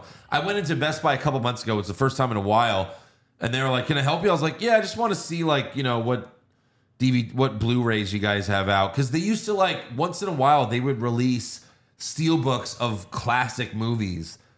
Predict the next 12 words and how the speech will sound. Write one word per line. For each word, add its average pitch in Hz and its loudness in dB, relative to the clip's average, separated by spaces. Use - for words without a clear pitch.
that, 120 -2
like, 135 0
uh, 131 2
like, 147 0
a 147 0
year 151 2
or 185 0
two 160 0
ago, 127 2
I 123 2
bought, 123 0
um, 95 0